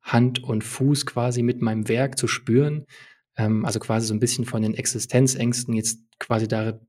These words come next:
damit nicht mein täglich Brot verdienen zu können, losgekommen zu sein und wirklich quasi meinen Lebensunterhalt bestreiten zu können mit dem, was ich liebe. Und das macht mich sehr froh. Also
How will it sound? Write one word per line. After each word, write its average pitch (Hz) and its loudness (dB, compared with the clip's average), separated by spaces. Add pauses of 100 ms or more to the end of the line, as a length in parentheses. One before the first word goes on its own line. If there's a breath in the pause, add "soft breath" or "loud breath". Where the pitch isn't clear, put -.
(200)
damit 113 2
nicht 127 8
mein 110 -2
täglich 113 -2
Brot 120 -2
verdienen 120 0
zu 127 -2
können, 120 -6 (420 loud breath)
losgekommen 120 6
zu 110 -2
sein 113 -4 (400)
und 107 2
wirklich 120 6
quasi 113 0
meinen 107 0
Lebensunterhalt 113 0
bestreiten 120 0
zu 117 -2
können 117 0
mit 107 0
dem, 117 2
was 120 -4
ich - -4 (320)
liebe. 117 8
Und 120 -6
das - -4
macht 117 0
mich 113 -2
sehr 110 -2
froh. 107 -2 (300)
Also 110 -2